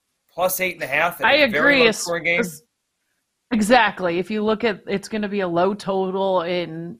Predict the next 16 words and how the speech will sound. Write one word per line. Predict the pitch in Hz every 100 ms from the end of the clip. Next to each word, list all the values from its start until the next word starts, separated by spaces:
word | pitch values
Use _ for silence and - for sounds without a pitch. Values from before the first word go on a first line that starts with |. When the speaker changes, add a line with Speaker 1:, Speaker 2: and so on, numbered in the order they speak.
| -
Speaker 2:
you | 175 170
could | 180
even | 185 175
still | - - 180 208 170
look | 147 147
at | 151 143
the | 147
under | 147 147 143
with | 147 147
this | 160 -
low | 147 147
total. | 151 - 151 151 151
So | 151 151 147
I | 135 170
like | 190 156 165 160
that. | 185 185 190 185